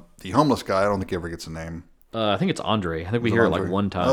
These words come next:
Speaker 1: Okay, all right.
Speaker 2: Yeah.
Speaker 1: So Andre's like, uh, "Don't go in that house. You shouldn't be in there." <laughs>
Speaker 2: But he s-, but he says she won't come out in the daylight,
Speaker 1: Yeah.
Speaker 2: but when night falls, she's gonna come looking for you.
Speaker 1: Yeah. So you better get out of here.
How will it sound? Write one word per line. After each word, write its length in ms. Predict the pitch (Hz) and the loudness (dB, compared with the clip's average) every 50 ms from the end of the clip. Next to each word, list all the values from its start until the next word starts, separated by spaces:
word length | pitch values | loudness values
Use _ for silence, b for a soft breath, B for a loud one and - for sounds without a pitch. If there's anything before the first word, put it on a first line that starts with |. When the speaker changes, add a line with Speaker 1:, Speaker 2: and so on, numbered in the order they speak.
| 131 | 2
Speaker 1:
Okay, 120 | 80 85 82 | 0 -2 -8
all 60 | 87 92 98 | -8 -6 -4
right. 80 | 90 | -4
Speaker 2:
Yeah. 100 | 90 85 | -4 -4
Speaker 1:
So 180 | 85 - - 90 | -6 -6 -4 0
Andre's 400 | 92 110 117 107 104 110 101 85 | 4 4 4 4 4 0 0 2
like, 320 | 101 98 95 90 82 - | 2 2 0 0 -4 -4
uh, 400 | - 95 95 92 92 92 92 90 | -4 -2 0 0 0 -2 -2 -4
"Don't 220 | - 87 123 139 135 | -4 -4 -6 -4 0
go 100 | - 165 | 2 2
in 80 | 160 | 2
that 100 | 156 139 | 2 0
house. 240 | 117 151 147 - - | 0 0 -2 -2 -4
You 60 | - | -6
shouldn't 240 | 104 - 147 120 123 | -4 -4 -4 -2 0
be 100 | 117 120 | -2 0
in 120 | 147 147 107 | 0 -2 -4
there." 280 | 92 95 - 104 87 - - - - 90 | -6 -4 -6 -6 -6 -6 -8 -8 -8 -8
<laughs> 20 | 107 | -4
Speaker 2:
But 160 | 117 117 117 | 0 2 4
he 40 | 123 | 4
s-, 140 | 117 - - | 2 2 -6
but 220 | - 127 131 131 | 2 2 4 4
he 40 | 120 | 4
says 380 | - - 156 151 131 113 107 | 6 8 10 10 10 10 8
she 100 | - - | 4 2
won't 200 | 117 131 123 - | 2 2 2 2
come 120 | - 131 131 | 0 2 4
out 140 | 127 123 120 | 4 4 4
in 140 | 120 110 | 2 2
the 80 | 107 101 | 0 2
daylight, 480 | 90 107 110 110 104 95 92 90 87 87 | 4 4 4 4 4 4 2 2 2 0
Speaker 1:
Yeah. 160 | 82 78 - - _ _ | -2 -4 -8 -12 _ _
Speaker 2:
but 80 | - 101 | -2 0
when 220 | 95 104 98 95 | 0 2 0 2
night 240 | 92 107 135 113 - | 4 2 2 2 0
falls, 320 | - 107 101 98 92 92 - | 0 2 2 2 2 0 -2
she's 180 | - - 104 | -6 -8 -4
gonna 180 | 98 107 98 95 | -2 -2 -2 -2
come 200 | - 101 90 87 | -4 -6 -4 -2
looking 220 | 98 101 104 90 | -2 -2 -2 -6
for 200 | - - 78 65 | -8 -8 -10 -10
you. 100 | 57 53 - | -10 -12 -12
Speaker 1:
Yeah. 200 | - 80 82 80 - - _ _ _ _ | -10 -8 -8 -8 -10 -12 _ _ _ _
So 140 | - - 104 | -12 -10 -8
you 60 | 98 | -2
better 180 | 98 107 98 90 | 0 0 0 0
get 120 | 90 87 | 0 -2
out 140 | 90 90 90 | -2 0 -2
of 60 | 85 | -2
here. 320 | 82 80 82 82 82 82 | -4 -6 -6 -8 -10 -12